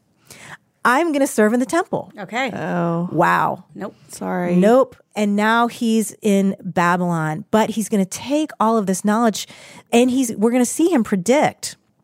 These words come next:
Speaker 1: not just the destruction of Jerusalem, not just the destruction of the temple, but we're gonna see him actually walk us through a vision where the glory of the Lord up and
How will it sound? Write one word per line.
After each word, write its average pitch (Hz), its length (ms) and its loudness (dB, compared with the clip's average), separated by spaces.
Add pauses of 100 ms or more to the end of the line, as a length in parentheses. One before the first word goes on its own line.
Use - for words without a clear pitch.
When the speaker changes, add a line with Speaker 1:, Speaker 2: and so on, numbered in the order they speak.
(140)
Speaker 1:
not 226 340 4
just 285 220 -2
the 202 80 0
destruction 165 440 -6
of 143 80 -6
Jerusalem, 123 400 -10
not 240 240 0
just 339 180 -4
the 262 80 2
destruction 208 460 -2
of 156 80 0
the - 60 -12
temple, - 480 -4 (480)
but 196 60 4
we're 233 100 6
gonna 294 140 0
see 269 280 -4
him 254 260 -2 (100)
actually 214 340 -2
walk 185 340 0
us 214 120 -4
through 196 160 0
a 180 40 0
vision 185 300 0
where 180 220 0
the 170 100 -2
glory 185 640 0
of 214 140 -2
the 196 100 4
Lord 160 340 2 (200)
up 185 260 2 (300)
and 165 300 -2